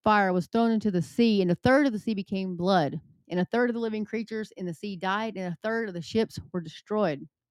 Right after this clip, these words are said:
Then the third trumpet, which is the waters, mm-hmm.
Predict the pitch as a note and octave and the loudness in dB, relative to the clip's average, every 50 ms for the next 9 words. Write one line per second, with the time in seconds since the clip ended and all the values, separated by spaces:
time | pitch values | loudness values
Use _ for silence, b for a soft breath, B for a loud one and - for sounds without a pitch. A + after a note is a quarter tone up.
0 | _ _ _ _ _ _ _ _ _ _ _ _ _ - F#3+ G3 F#3 F3 - B3+ | _ _ _ _ _ _ _ _ _ _ _ _ _ -14 -12 -12 -10 -4 2 4
1 | C#4+ C#4+ C#4 G#3+ - A3 G#3 F#3+ G#3+ G3 - F3+ E3 - F#3 F3 - F#3+ F#3+ F3+ | 6 6 6 4 2 0 0 2 0 -2 -4 -6 -8 -10 -14 -12 -10 -10 -8 -8
2 | F#3+ G#3 A3 G3+ F3 F#3 A3 A#3+ - _ _ _ _ _ _ _ _ _ _ _ | -8 -8 -8 -10 -12 -14 -14 -16 -20 _ _ _ _ _ _ _ _ _ _ _
3 | _ _ _ _ _ _ - G3 F#3 F#3 A3 C4 | _ _ _ _ _ _ -20 -16 -14 -12 -10 -10